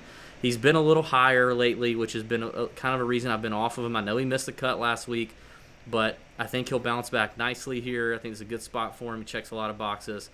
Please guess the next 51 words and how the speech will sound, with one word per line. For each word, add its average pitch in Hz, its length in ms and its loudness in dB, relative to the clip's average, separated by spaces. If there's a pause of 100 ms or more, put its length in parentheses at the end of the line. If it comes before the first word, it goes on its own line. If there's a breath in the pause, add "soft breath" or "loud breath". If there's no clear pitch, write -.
(280 loud breath)
He's 117 120 -10
not 151 220 -2
played 151 180 0
here 139 100 -6
before, 135 380 -4
but 123 100 -4
I 113 80 -2
know, 120 420 0
I 120 60 -6
know 120 220 -2
that 113 40 -4
he's 113 140 -4
a 104 60 -10
good 104 160 -8
fit 120 260 -6
here. 110 320 -6 (420 loud breath)
Um, 101 540 -4 (340)
and, 117 180 -4
and 120 160 -4
I 117 40 0
like 127 280 0
him 147 120 -2
coming 151 200 -8
off 139 120 -4
the 135 60 -6
missed 135 220 -6
cut. 131 200 -2
So - 80 -4
I'm 139 220 -4
gonna 247 120 0
get 214 200 0
some 170 100 -4
ownership 156 480 -2
leverage 117 600 -2 (420 loud breath)
in 135 160 -2
this 131 220 -2
range. 110 420 -4
I 117 100 -2
think 127 240 -6
Stanley 131 520 -4
and 110 100 -6
Damon 120 340 -2
could 110 200 -10
do 117 160 -4
that. 110 340 0 (400 loud breath)
Um, 104 480 -6 (560)
you 123 180 -8
know, 101 260 -4
so 139 260 -2 (220)
I, 143 80 -4
I, - 40 -6